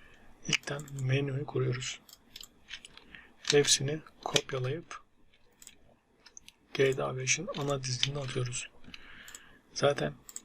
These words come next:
olduğu için ben de öyle bir şey verdi, uyarı verdim. Yine aynı, yine aynısını yapıyoruz. bin dosyasındaki, script talk V dosyasındaki bin dosyasına girip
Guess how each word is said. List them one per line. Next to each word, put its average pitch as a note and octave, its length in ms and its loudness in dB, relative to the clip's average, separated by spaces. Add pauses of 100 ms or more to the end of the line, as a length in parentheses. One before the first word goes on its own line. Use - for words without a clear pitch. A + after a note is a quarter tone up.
olduğu C3+ 360 8
için C3 400 6
ben B2 240 0
de D#3 100 -6 (3000)
öyle C3 320 8
bir E3 240 6
şey C3 280 6
verdi, A#2+ 200 4
uyarı C3+ 340 6
verdim. B2+ 300 4 (1200)
Yine D3 180 -2
aynı, C#3+ 220 -6 (420)
yine C#3+ 200 -2
aynısını C3+ 480 0
yapıyoruz. C#3 540 -4 (2250)
bin D3 280 6
dosyasındaki, B2+ 880 4
script - 320 4
talk C3+ 240 2
V C#3 140 4
dosyasındaki B2+ 600 2
bin C3+ 180 4
dosyasına B2+ 440 0
girip C#3 260 -2